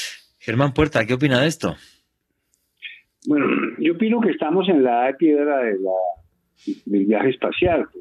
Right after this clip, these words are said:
Speaker 2: Mira que todavía estamos saliendo al espacio como salimos con el Sputnik o la perrita Laika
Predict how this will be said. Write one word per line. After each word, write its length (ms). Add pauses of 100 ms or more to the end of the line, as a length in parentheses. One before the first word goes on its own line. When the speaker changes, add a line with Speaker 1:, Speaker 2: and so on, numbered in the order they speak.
Speaker 2:
Mira 480
que 120
todavía 340
estamos 360
saliendo 380
al 100
espacio 540
como 480 (800)
salimos 440
con 220
el 220
Sputnik 480
o 120
la 180
perrita 400
Laika 400